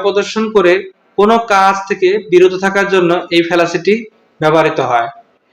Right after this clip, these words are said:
সেখানে দেখানো হয় যে এরকম ভয়াল উপসংহারে না পৌঁছাতে চাইলে প্রথম যে ঘটনা সেটার ধারাবাহিকতা শুরু,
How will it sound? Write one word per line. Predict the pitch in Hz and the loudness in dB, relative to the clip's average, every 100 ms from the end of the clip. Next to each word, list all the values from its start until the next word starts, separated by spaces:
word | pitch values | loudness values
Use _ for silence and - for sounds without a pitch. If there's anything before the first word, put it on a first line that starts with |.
| _ - | _ -6
সেখানে | 202 226 240 202 | -2 0 0 0
দেখানো | 196 240 226 | 0 0 2
হয় | 233 180 | 2 0
যে | 175 - _ - | -2 -4 _ -2
এরকম | 202 214 226 226 180 | 0 2 0 0 -2
ভয়াল | 170 196 202 196 | 0 2 2 0
উপসংহারে | 196 202 208 208 202 175 | -2 -4 0 2 2 2
না | 180 185 | 0 0
পৌঁছাতে | 208 208 208 208 | 0 0 -2 0
চাইলে | 196 160 160 165 - _ _ | 0 2 0 -4 -14 _ _
প্রথম | 185 185 247 247 | -2 0 0 2
যে | 247 156 | 0 0
ঘটনা | 180 185 165 190 - - _ _ | 0 2 2 0 -4 -14 _ _
সেটার | - 196 190 196 202 180 | -4 -2 0 0 -2 0
ধারাবাহিকতা | 190 185 190 190 190 214 214 | 0 2 0 0 0 0 0
শুরু, | 214 | -4